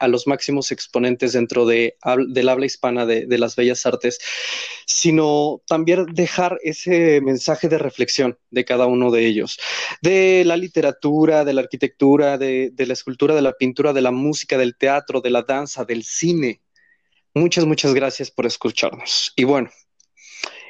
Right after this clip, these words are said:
en ese tenor, hoy, primero de marzo, las estrellas se han alineado esta temporada para mostrarnos a la diosa Hécate,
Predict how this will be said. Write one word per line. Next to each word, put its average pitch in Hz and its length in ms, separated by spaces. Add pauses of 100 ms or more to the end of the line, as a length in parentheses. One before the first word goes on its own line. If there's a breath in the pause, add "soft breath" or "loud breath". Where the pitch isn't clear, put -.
(140)
en 226 160
ese 277 180
tenor, 196 500
hoy, 240 320
primero 196 520
de 170 120
marzo, 160 640 (720 loud breath)
las 147 240
estrellas 208 460
se 196 80
han 190 100
alineado 143 680 (540)
esta 139 280
temporada 127 640
para 120 180
mostrarnos 127 680
a 135 120
la 120 160
diosa 143 640 (300)
Hécate, - 600